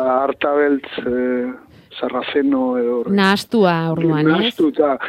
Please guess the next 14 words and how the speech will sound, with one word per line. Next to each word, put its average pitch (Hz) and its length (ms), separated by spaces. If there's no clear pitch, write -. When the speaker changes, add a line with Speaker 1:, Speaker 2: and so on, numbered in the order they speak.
Speaker 2:
Bai. 160 140
Speaker 1:
Bai, 165 280
ze, 156 680
a 151 200
ber, 147 180
taninoa 180 640
hitz 180 160
egiten 180 300
deunean, 180 420
bai, 156 220
claro, 156 220
proportzio 175 520
handian, 180 560
eh, 131 1000